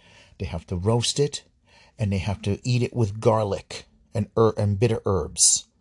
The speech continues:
That's to remind them of their bitterness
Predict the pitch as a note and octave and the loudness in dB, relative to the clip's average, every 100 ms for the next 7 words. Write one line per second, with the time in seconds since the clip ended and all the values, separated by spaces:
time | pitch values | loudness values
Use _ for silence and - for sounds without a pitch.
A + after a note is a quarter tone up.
0 | _ _ _ _ - F#2+ - G#2+ G2+ G2+ | _ _ _ _ -6 -6 -6 -4 -2 -2
1 | A2+ A#2+ A#2+ G#2+ G2+ F#2+ F#2 B2 A2+ G#2+ | 0 0 0 -2 -2 -4 -4 -2 0 0
2 | G2 E2+ - - | 2 2 4 2